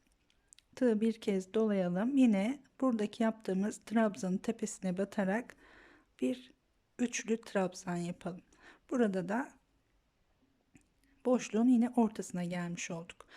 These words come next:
Evet, tekrar altı zincir çekerek devam ediyorum.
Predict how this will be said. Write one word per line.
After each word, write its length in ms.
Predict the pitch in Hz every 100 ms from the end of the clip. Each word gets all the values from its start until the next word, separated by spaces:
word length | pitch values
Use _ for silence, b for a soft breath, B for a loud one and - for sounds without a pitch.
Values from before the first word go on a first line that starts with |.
| B B B -
Evet, 300 | 185 - -
tekrar 400 | - 277 - 196 -
altı 360 | 233 226 226
zincir 340 | 185 180 165 175
çekerek 520 | - 233 180 220 -
devam 380 | 180 185 165 123
ediyorum. 560 | - 170 170 180 240